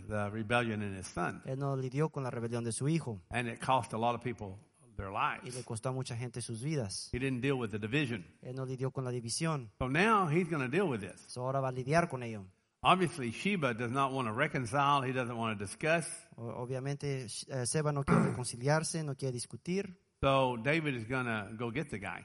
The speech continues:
Speaker 2: So, ahora David va detrás de ese
Speaker 1: So
Speaker 2: hombre.
Speaker 1: as, uh, Joab goes in,
Speaker 2: Cuando Joab entra,
Speaker 1: to, he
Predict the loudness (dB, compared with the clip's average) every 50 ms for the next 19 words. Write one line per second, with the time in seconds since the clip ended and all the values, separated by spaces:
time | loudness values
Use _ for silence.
0 | -14 -10 -6 -6 -4 -4 -4 -4 -4 -4 -4 -4 -4 -4 -2 -2 -2 -4 -4 0
1 | 0 0 0 0 -2 -8 -8 -8 -10 -10 -12 -14 -16 -16 -6 0 4 6 6 6
2 | 4 2 -4 -6 -4 0 2 4 4 4 4 2 -2 -4 -10 -10 -6 -2 0 2
3 | 2 0 0 -4 -8 -4 0 4 4 6 6 6 4 2 2 2 2 2 2 2
4 | 2 2 2 2 0 0 -4 -6 -12 -16 _ -8 -6 -4 -4 -4 0 4 4 6
5 | 6 4 2 0 -2 -2 -2 0 -2 -2 -2 -4 -10 -16 -20 -20 _ _ 0 2
6 | 2 2 2 0 -6 -4 0 2 2 2